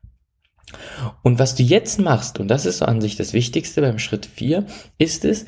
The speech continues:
diese isolierte Stimme einzusperren. Stell dir so ein Glas vor, wenn, sagen wir mal, du hast dir jetzt, äh, eine isolierte Stimme vorgestellt, vielleicht sogar irgendwie als Maus, weil du Angst vor Mäusen hast,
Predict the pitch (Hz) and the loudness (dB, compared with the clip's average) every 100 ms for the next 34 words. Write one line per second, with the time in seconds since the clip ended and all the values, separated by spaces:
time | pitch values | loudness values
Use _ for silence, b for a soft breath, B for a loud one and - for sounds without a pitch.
0 | B B - 165 190 226 220 - _ 139 | B B -2 2 2 2 0 -2 _ 2
1 | 120 113 113 185 208 - 202 214 214 - | 4 2 2 0 0 0 2 2 -2 -12
2 | _ _ _ _ _ - - 127 156 170 | _ _ _ _ _ -8 0 2 2 -2
3 | 165 - - 156 151 - - - 82 80 | -4 -6 0 0 0 -2 -4 -4 -6 -8
4 | - _ _ _ _ _ _ _ _ - | -16 _ _ _ _ _ _ _ _ -16
5 | - - 156 196 180 147 131 - - - | -12 2 2 4 2 0 -2 -8 -18 -2
6 | 92 104 185 202 - 185 160 135 139 139 | 0 2 2 0 2 2 4 2 2 0
7 | 135 127 117 113 120 - 107 - B B | 0 0 0 0 -2 0 -2 -2 B B
8 | B B - 113 - 104 104 101 117 120 | B B 2 4 4 4 4 4 2 2
9 | 98 - 101 90 - 185 175 - 120 139 | -4 2 2 2 0 2 2 2 4 4
10 | 139 113 113 - 92 - 98 123 - 196 | 2 -4 -2 -4 -4 -6 -2 -2 2 2
11 | 196 185 - 117 - - - 190 214 208 | 4 2 0 0 0 -4 -2 2 4 4
12 | 180 165 165 | 0 -4 -8